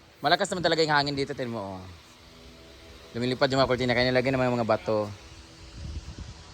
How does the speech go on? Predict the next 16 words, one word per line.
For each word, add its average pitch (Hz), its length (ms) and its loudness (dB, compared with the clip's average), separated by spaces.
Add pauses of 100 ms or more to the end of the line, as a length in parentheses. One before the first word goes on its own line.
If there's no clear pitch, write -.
(260)
So, 127 80 2
maliwalas 135 560 10
na 147 80 8
rin 139 80 2
dito 135 320 2
kasi, 123 400 6 (640)
alo, 180 400 12
ang 170 80 6
ganda 170 240 8
ng 175 100 2
palay, 170 460 8
oh. 160 320 2 (240)
Malapit 127 320 -2
na - 80 -10
sila 147 160 2
mag-harvest. 123 960 2